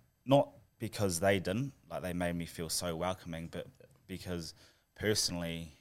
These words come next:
um, I guess I didn't feel like I should really be there, um, as an eighteen-year-old kid,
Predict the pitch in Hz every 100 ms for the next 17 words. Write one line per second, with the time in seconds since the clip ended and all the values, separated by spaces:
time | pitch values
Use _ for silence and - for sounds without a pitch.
0 | _ 78 78 76 76 - _ _ - -
1 | _ _ 101 101 98 95 95 101 87 -
2 | 92 87 87 85 - _ _ _ _ _
3 | _ _ _ _ 87 90 90 82 85 80
4 | 76 92 101 82 78 - _ _ _ _
5 | _ - 80 78 73 87 78 71 85 -
6 | 82 78 78 73 - 85 78